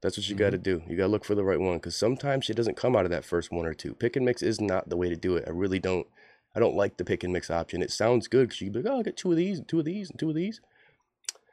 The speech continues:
Speaker 1: You never, you, you might get lucky, like a lottery ticket. You might get lucky and be like, "Ah, we won five dollars, got some of my money back."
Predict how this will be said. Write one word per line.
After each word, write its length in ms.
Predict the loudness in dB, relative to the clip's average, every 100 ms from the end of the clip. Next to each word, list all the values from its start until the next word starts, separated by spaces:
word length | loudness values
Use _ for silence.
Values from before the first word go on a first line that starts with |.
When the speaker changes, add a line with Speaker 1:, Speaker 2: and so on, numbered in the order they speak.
| _
Speaker 1:
You 80 | 2
never, 280 | 4 4 0 _ _ -8
you, 100 | -4
you 220 | 0 2
might 280 | 6 6 6
get 160 | 4 2
lucky, 320 | 2 2 0
like 160 | 0 2
a 60 |
lottery 380 | 4 4 4 2
ticket. 320 | 0 -6 -2
You 100 | 0
might 240 | 4 4 2
get 120 | 2
lucky 360 | 0 0 0
and 80 | 0
be 60 | 0
like, 80 | -4
"Ah, 160 | 0 0
we 80 |
won 160 | 2 2
five 200 | 2 2
dollars, 280 | 2 2 0
got 140 | -4
some 100 | -2
of 80 | -2
my 20 |
money 120 | 0 -2
back." 160 | -4